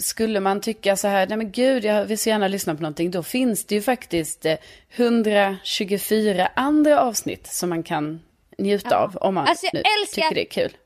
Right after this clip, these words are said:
Speaker 2: att vi är så jävla duktiga. Vi gör den här podden vecka ut och vecka in.
Speaker 1: <laughs> Ja.
Speaker 2: Och bara utgifter, utgifter, utgifter. Och
Speaker 1: Ja.
Speaker 2: Sveriges minsta podd. Och folk jobbar i säsonger. Åh, det var det sista avsnittet för det här säsong-, nej,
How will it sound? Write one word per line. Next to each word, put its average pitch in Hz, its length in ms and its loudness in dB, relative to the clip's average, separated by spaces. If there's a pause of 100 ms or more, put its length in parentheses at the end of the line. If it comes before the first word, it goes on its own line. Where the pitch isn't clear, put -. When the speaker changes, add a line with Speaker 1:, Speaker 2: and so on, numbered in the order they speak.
(280)
Speaker 2:
att 330 160 -6
vi 349 160 -8
är - 40 -6
så - 120 -14
jävla 214 680 -4
duktiga. 196 440 -10 (760)
Vi 392 80 -4
gör 403 280 4
den 311 100 -4
här 269 80 -2
podden 202 400 -8 (400)
vecka 370 840 -4 (100)
ut 349 180 -8
och 302 200 -4
vecka 262 320 -4
in. 233 240 -8 (300)
Speaker 1:
<laughs> - 300 -20
Ja. 247 280 0
Speaker 2:
Och 330 60 0 (180)
bara 349 720 6
utgifter, 294 460 0
utgifter, 254 440 -2
utgifter. 233 500 -4 (380)
Och 247 80 -8
Speaker 1:
Ja. 233 40 -8 (140)
Speaker 2:
Sveriges 302 380 2
minsta 285 260 -4
podd. 240 200 -2 (260)
Och - 160 2
folk 311 380 2
jobbar 226 220 0
i 208 100 -2
säsonger. 240 760 0
Åh, 262 440 2
det 220 100 2
var 220 100 0
det 226 80 -2
sista 208 340 -8
avsnittet 190 340 -12
för 190 120 -6
det 185 100 -6
här 226 160 0
säsong-, - 260 -12
nej, 339 500 2